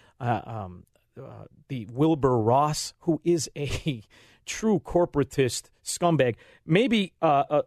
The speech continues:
a little bit more efficient than this Rick Heidner we talked about, but it's about the same, the same, uh, policies of corrupting politicians, and also, um,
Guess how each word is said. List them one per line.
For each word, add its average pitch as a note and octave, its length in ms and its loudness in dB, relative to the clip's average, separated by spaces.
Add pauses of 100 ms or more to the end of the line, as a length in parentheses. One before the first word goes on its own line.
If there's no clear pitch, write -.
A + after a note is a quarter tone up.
a D3+ 80 4
little G3 280 4
bit F3 180 -2
more E3 180 4
efficient D3 420 0
than C3+ 140 2
this B2 180 -2
Rick D3+ 140 0
Heidner E3+ 340 2
we A#2 80 0
talked A#2 280 0
about, A#2+ 260 2 (240)
but G3+ 100 6
it's - 100 -8
about F#3+ 220 2
the D3+ 100 4
same, D3 440 0 (440)
the C3+ 100 0
same, C#3+ 400 2
uh, A#2 360 2
policies C#3 500 2
of A#2+ 120 -4
corrupting B2+ 420 0
politicians, A2+ 640 -4 (400)
and C3+ 160 2
also, C3 580 2
um, G#2+ 440 -8